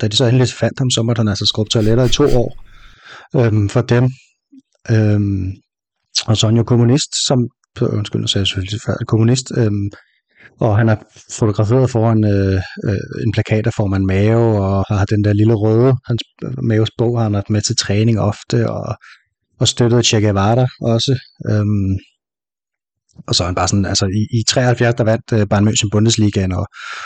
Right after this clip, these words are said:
og Breitner her, han blev fotograferet nøgen ved en pool, og det, det resulterede så i en stor bøde fra klubben, og, øh, og den betalte han selvfølgelig, men, men han var s-, han var også utilfreds, fordi så udtalte han blandt andet, at, øh, den her lorteklub kan ikke engang fejre ordentligt, og så var det jo, at han,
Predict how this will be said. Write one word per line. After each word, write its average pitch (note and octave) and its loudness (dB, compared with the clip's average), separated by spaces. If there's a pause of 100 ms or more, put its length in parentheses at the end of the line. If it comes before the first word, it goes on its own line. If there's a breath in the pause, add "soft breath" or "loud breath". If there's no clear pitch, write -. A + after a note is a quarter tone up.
(280 loud breath)
og G#2+ 0
Breitner G#2 2
her, A2 4
han G2+ 2
blev A2+ 0
fotograferet A2 0
nøgen G#2+ 4
ved A#2 2
en A2 0 (120)
pool, F#3+ 4
og B2+ 2
det, A#2+ 2
det A#2 2
resulterede A#2+ 2
så A#2+ 4
i - 4
en A#2 2
stor B2+ 0
bøde C3 2 (120)
fra A#2+ 0
klubben, C3 0
og, G2+ 0
øh, G2 -2 (600 loud breath)
og - -4
den A2+ 4
betalte A#2+ 0
han A2+ 2
selvfølgelig, A2+ 2
men, G2 0
men G#2+ -2
han F#2+ 0
var G2+ 0
s-, - -2
han G2 0
var G2 4
også B2 4
utilfreds, A#2+ 0
fordi G2+ 0
så G#2+ 0
udtalte G#2+ 2
han G2 0
blandt G2 0
andet, G2+ 2
at, - -4
øh, A2+ -4
den A2 2
her A2 2
lorteklub G#2 0
kan G#2 0
ikke G2+ 0
engang G#2 -2 (220)
fejre A2+ 2
ordentligt, G#2 -4
og - -6
så G#2+ -2
var F#2+ -2
det G2+ 2
jo, G2 2
at F#2 0
han, F2+ -2